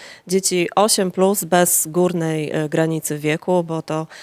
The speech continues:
e, taki typowy przykład spektaklu familijnego, czyli takiego, gdzie, e, świetnie się bawią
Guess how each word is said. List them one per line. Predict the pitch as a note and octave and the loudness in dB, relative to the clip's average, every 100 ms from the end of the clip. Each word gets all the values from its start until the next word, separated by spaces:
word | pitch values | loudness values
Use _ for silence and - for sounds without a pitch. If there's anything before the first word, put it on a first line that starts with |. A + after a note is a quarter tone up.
| - - | -16 -4
e, | D#3+ | -2
taki | D#3 D#3 - | -2 -8 -6
typowy | E3 F#3 F#3 F3 | -2 0 2 0
przykład | - F3+ D#3+ - | -4 -2 -2 -4
spektaklu | - - D#3 - | -8 -6 -6 -6
familijnego, | D#3 E3 E3 D#3 D#3 D#3 D#3+ D#3+ | -4 -2 -2 -4 -4 -4 -4 -4
czyli | D#3 D#3 D3+ | -4 -8 -8
takiego, | C#3+ D3+ D3 C#3+ | -10 -10 -10 -12
gdzie, | C#3 D3 D3 D3 - - - | -10 -8 -8 -10 -20 -20 -8
e, | D3 C#3+ | -6 -6
świetnie | - D3+ D#3 | -4 -4 -6
się | D3+ | -8
bawią | D3 D3 D3 C#3+ | -6 -6 -6 -10